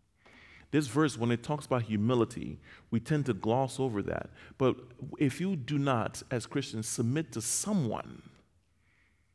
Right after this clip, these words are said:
and, and, and to, to keep you accountable, it gets very difficult to walk Christ-, the Christian life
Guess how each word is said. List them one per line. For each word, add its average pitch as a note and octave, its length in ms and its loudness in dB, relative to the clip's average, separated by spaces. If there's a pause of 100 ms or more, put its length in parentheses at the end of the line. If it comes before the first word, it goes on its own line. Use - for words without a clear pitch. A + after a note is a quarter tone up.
(400)
and, D3 180 4
and, D3 340 2
and C3 120 2
to, B2 80 4
to - 260 0
keep F3+ 260 -2
you D#3 80 6
accountable, B2+ 680 0 (180)
it C3 120 4
gets D3 160 4
very F3+ 280 0
difficult D3 460 0
to B2 80 -4
walk A#2+ 420 0
Christ-, - 260 -4
the A2 60 0
Christian C3+ 340 2
life A#2 300 0